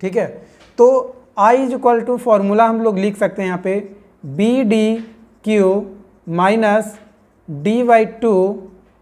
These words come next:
into बी क्यू। यहाँ पे वैल्यू पुट करेंगे डी, बी ये दो सौ प्लस पचास प्लस पचास,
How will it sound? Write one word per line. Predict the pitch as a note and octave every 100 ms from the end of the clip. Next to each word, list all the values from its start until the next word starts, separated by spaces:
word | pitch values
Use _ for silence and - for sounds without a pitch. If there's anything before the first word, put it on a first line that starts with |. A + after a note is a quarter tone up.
| _ _ _ _ _ _ _ _ _ _ _ -
into | G3+ G#3+ G#3 G#3
बी | E3 F#3 G3
क्यू। | E3+ C#3 B2 - _ _ _ _ _ _ _ _
यहाँ | E3 G3 A#3+
पे | C4 B3+
वैल्यू | B3 A#3+ B3
पुट | B3 A#3+
करेंगे | B3 A#3 A#3 A#3+
डी, | D#3+ D#3+
बी | B3 D3+ F#3+ A#3+ C#4+ - - - _ _
ये | D#3+ A3 C4+ D4 - - -
दो | D#3+ F3+ A3+ A#3+
सौ | B3 B3 C4 - - _ -
प्लस | G3 A#3+ C4+ - - _ _ _ _ _ _ _ _ _ _ -
पचास | G#3 A3 G#3+ A3+ A#3 C4 C4 - -
प्लस | A3 B3+ - - - _ _ _
पचास, | F#3+ F#3 F3 D#3 -